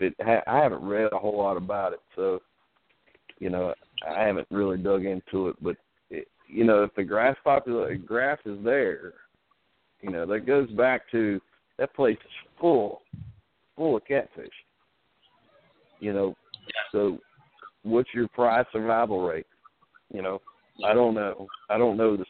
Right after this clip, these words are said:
Speaker 1: sampling surveys of what they've had, but I guarantee you that that's public knowledge somewhere. Um, you know,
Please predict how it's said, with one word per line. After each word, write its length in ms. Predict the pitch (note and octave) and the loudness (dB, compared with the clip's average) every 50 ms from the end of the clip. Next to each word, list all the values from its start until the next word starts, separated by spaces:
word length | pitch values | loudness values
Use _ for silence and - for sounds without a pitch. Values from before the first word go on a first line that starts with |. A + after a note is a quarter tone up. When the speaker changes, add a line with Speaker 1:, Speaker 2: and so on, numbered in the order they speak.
| - | -2
Speaker 1:
sampling 400 | - A#2+ A#2+ A#2+ - G2+ F#2 F#2 - | 0 0 0 0 -2 -4 -6 -6 -2
surveys 500 | - G2 G2+ G2 G2+ G2 G2+ G2+ G2 F#2 - | -2 0 0 2 2 2 2 2 0 -4 -6
of 80 | F2 | -8
what 260 | F#2+ G#2 A2+ A#2 G#2 - | -2 2 2 2 2 0
they've 180 | E2+ - - - | -4 -10 -6 -4
had, 320 | A2 A2+ A2+ G#2+ - - - - | 0 0 0 0 -2 -6 -8 -4
but 140 | G#2+ G#2+ F#2 | -2 -2 0
I 100 | D2+ G#2 G2+ - | 0 -2 -4 -4
guarantee 460 | A2+ A#2+ C3 C3+ C3+ B2 - - - | -4 0 0 2 2 0 0 2 2
you 420 | C#3+ C3+ A#2+ G#2 F2+ F#2 D#2+ D#2 F2+ _ _ _ _ _ _ _ _ _ _ _ - | 4 4 2 0 -2 -6 -8 -8 -14 _ _ _ _ _ _ _ _ _ _ _ -4
that 120 | F#2 F#2+ - | -4 0 2
that's 180 | A2+ G#2 G2+ - _ - | 2 2 2 0 _ 2
public 320 | C3 B2 A#2 G#2+ G#2 - - | 2 2 2 2 -2 -4 -2
knowledge 420 | G2+ A2 A2 A2+ G#2 D#2+ C#2 D2+ - - | -4 -4 -2 -2 -2 -4 -6 -8 -12 -8
somewhere. 440 | - A2 A2 F#2+ D#2+ C#2 C2+ C#2 - _ _ _ - - _ _ _ _ _ _ _ _ - | -6 -4 -4 -4 -6 -10 -12 -16 -20 _ _ _ -20 -20 _ _ _ _ _ _ _ _ -4
Um, 400 | - F#2+ F#2 F#2+ F#2+ F#2 F#2 F2+ _ _ _ _ - F2 - - _ _ _ _ _ _ _ _ _ _ - | -2 -2 0 0 -2 -4 -6 -10 _ _ _ _ -12 -12 -12 -14 _ _ _ _ _ _ _ _ _ _ -6
you 100 | F#2+ G#2 | -4 -2
know, 180 | G#2 F2+ F#2+ | -2 -2 -4